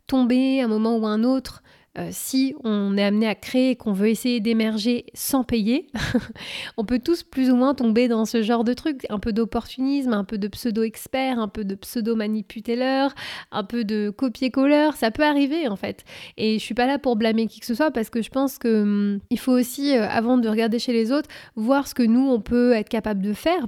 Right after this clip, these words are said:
Et je pense qu'on est capable tous du pire comme du meilleur. Et l'objectif n'est pas de dire, « Hey, regardez, euh, moi je fais partie des gens bien et puis il y a des gens comme ça sur LinkedIn. »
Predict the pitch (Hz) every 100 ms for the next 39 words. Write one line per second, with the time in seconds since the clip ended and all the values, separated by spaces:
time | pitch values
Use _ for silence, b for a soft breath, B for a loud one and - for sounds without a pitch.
0 | - 226 202 285 285 240 214 214 208 202
1 | - 349 320 233 220 285 349 349 - 285
2 | 254 233 240 233 220 214 226 226 208 226
3 | 247 240 220 240 214 254 233 226 226 226
4 | 208 220 - 262 254 233 220 214 214 262
5 | 269 240 202 226 - 233 202 233 226 226
6 | 226 226 247 262 254 214 - 220 214 214
7 | 233 233 220 214 240 226 208 220 226 269